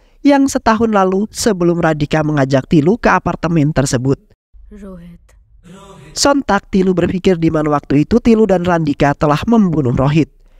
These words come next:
Speaker 1: Lili kemudian mengajak Tilu untuk masuk ke kamar Rohit. Terlihat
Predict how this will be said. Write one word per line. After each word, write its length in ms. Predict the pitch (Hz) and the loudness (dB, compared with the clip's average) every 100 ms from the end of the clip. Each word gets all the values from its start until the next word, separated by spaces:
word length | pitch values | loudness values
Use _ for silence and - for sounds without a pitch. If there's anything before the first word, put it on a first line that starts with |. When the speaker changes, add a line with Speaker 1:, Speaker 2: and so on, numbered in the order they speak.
| _ _ | _ _
Speaker 1:
Lili 400 | 127 123 160 269 _ | 0 2 2 0 _
kemudian 400 | 311 285 269 254 | 0 2 2 2
mengajak 400 | 247 220 202 196 | 2 0 0 -2
Tilu 240 | 196 190 | 0 0
untuk 240 | 185 180 175 | 0 -2 -2
masuk 320 | 170 160 156 | -2 -2 -2
ke 160 | 190 175 | -2 -2
kamar 320 | 151 131 113 | -2 -2 -2
Rohit. 320 | 135 151 135 _ - _ - - | 0 0 0 _ -20 _ -16 -4
Terlihat 680 | 196 185 156 139 170 - | 0 0 -2 0 -2 -4